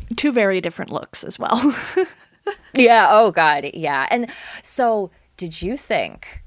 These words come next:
Speaker 2: when, since we're talking about Pedro Pascal's character, did you th-, see any, any, not to make it political, but it's the eighties, man, Trump comparisons in this?
Speaker 1: You know, having just watched Home Alone two,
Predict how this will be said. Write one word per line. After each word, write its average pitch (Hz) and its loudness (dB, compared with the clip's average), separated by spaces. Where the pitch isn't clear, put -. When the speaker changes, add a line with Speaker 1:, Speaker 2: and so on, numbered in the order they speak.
Speaker 2:
when, 180 -4
since 160 -8
we're 160 -6
talking 151 -10
about 139 -6
Pedro - -10
Pascal's - -10
character, 139 -10
did 147 -12
you 208 -4
th-, - -20
see 160 -4
any, 139 -10
any, 160 -8
not 147 -8
to - -20
make 147 -8
it - -14
political, 143 -6
but 151 -6
it's 175 -4
the - -8
eighties, 139 -6
man, 160 -6
Trump 165 -4
comparisons 247 -6
in 277 -6
this? 294 -6
Speaker 1:
You 247 -4
know, 302 0
having 302 -2
just 330 -2
watched 247 -2
Home 220 -2
Alone 233 -2
two, 202 -2